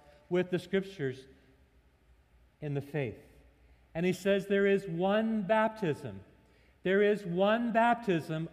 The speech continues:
of the Spirit by which we were placed into the body of Christ. Baptism talks about the old life being washed away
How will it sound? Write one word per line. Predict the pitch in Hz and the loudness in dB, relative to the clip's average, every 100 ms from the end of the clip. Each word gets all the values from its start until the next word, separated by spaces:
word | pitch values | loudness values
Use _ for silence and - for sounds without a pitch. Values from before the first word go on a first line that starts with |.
| - | 0
of | 190 175 | 2 0
the | 180 | -4
Spirit | - - 214 175 135 - - - | -6 -4 0 0 -2 -8 -20 -8
by | - 170 | 0 0
which | 165 202 220 - | 2 0 0 -4
we | 208 | -2
were | 190 185 180 - - | 0 0 -2 -8 -20
placed | - 220 208 160 143 - - - - _ | -2 2 4 2 -4 -14 -20 -20 -20 _
into | 202 226 - 214 | -2 0 0 0
the | 185 | 0
body | 175 175 175 | 0 0 0
of | 165 | -2
Christ. | - 156 123 - - - _ _ _ _ _ _ _ _ _ | -2 -2 -4 -10 -20 -20 _ _ _ _ _ _ _ _ _
Baptism | 180 214 226 226 226 226 233 | 2 2 2 0 0 0 -6
talks | 220 208 208 214 - | -2 2 2 2 -4
about | 185 202 208 208 | -4 -2 -2 -2
the | 196 | -4
old | 202 202 202 | 2 2 2
life | 185 202 196 156 - - - - _ _ - | 2 2 2 0 -6 -20 -20 -20 _ _ 0
being | 196 196 185 | 2 2 2
washed | 175 185 190 190 - | 4 4 2 -2 -6
away | 170 180 151 117 | -2 0 0 -4